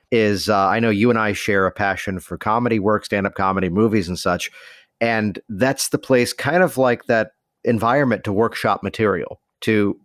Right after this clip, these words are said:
test out that pitch, to test out that different way of explaining what you do,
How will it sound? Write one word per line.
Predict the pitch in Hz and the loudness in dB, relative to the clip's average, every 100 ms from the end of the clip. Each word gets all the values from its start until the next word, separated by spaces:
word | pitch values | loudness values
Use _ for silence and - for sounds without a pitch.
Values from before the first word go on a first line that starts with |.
| _ | _
test | - 135 - | -4 -2 0
out | 123 110 | 0 2
that | 107 98 - | 0 -2 -2
pitch, | 113 90 - | -4 -4 -8
to | - | -12
test | 98 113 104 - | -6 -4 -4 -2
out | 104 101 | -2 0
that | 101 | -2
different | 85 101 104 | -2 -2 -2
way | 95 101 | -2 0
of | 98 82 - | 0 -4 -10
explaining | - - 117 110 110 98 | -10 -4 0 0 0 2
what | 104 | 0
you | 95 98 | -2 -4
do, | 92 113 101 90 | 0 2 2 -2